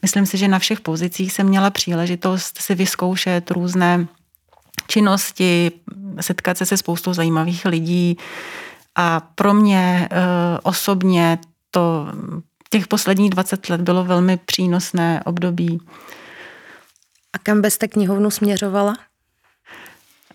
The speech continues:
Speaker 1: V nejbližším období nás čeká velký úkol a to je stabilizace činnosti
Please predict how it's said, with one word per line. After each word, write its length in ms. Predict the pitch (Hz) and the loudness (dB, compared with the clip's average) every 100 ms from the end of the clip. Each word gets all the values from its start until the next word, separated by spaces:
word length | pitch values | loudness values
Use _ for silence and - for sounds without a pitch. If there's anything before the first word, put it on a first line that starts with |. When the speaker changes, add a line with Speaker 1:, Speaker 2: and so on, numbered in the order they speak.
| _ 196 185 | _ 0 4
Speaker 1:
V 100 | 214 | 6
nejbližším 760 | 226 226 269 - - 277 277 | 6 4 2 2 4 6 6
období 680 | - 185 208 214 240 247 247 240 233 | 2 2 2 4 4 4 2 2 4
nás 180 | 226 226 | 4 2
čeká 340 | - - 226 | -2 2 0
velký 300 | 202 196 226 | 2 0 0
úkol 320 | 196 190 202 - | 0 2 0 0
a 60 | |
to 120 | - | 0
je 80 | 202 | -2
stabilizace 680 | - 190 185 190 190 190 202 | 0 0 2 2 0 0 0
činnosti 440 | 196 180 175 214 | 2 2 2 -4